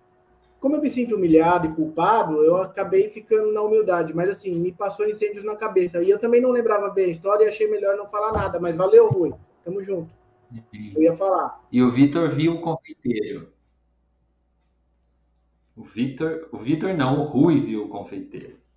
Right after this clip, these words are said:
Speaker 2: Tô, tô lendo aqui o comentário do Rui. É isso, é isso, obsessivos.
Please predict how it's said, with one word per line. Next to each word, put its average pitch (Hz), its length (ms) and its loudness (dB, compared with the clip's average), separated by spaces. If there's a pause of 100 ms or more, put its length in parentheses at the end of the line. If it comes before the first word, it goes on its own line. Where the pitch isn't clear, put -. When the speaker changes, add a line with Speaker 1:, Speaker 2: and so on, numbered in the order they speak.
(560)
Speaker 2:
Tô, 95 220 -14
tô - 120 -10
lendo 110 300 -6
aqui 120 120 -8
o - 60 -6
comentário 107 520 -8
do 107 120 -10
Rui. 92 240 -14 (1800)
É 156 180 0
isso, 214 640 0 (180)
é 175 160 -8
isso, 247 600 -4
obsessivos. - 1500 -8